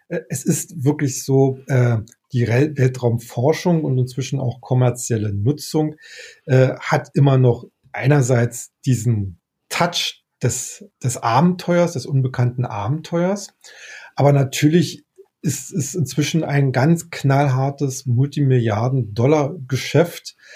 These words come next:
mit extremen Wachstumsraten. Äh,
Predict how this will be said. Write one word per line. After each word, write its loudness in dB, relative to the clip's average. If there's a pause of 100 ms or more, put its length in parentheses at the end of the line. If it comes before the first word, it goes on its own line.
(260)
mit 0
extremen 0
Wachstumsraten. -4 (420)
Äh, 2